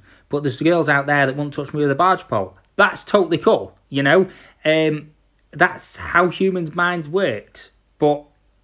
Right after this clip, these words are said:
to actually say you couldn't even fuck an ugly girl, again, is disgusting.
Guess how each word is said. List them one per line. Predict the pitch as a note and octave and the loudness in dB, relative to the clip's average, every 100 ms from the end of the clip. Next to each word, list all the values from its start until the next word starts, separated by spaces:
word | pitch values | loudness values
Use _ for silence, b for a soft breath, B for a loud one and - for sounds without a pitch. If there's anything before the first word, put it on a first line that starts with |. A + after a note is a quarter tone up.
| _ | _
to | - B2+ | -8 -4
actually | C3+ F3+ - D#3+ | -4 -6 -6 -6
say | - A#2+ | -4 -4
you | D3+ C3 | -4 -4
couldn't | A#2+ C3+ B2 | -8 -8 -6
even | A#2 A#2 | -6 -6
fuck | A2+ - - | -8 -10 -8
an | A#2+ | -8
ugly | A2+ A#2 | -6 -4
girl, | A2 A2 B2 B2+ B B B B _ - - | -4 -2 -2 -4 B B B B _ -20 -18
again, | - A2+ B2 | -8 -4 -4
is | A#2 | -6
disgusting. | - - A#2 - - A#2+ | -10 -10 -10 -8 -8 -10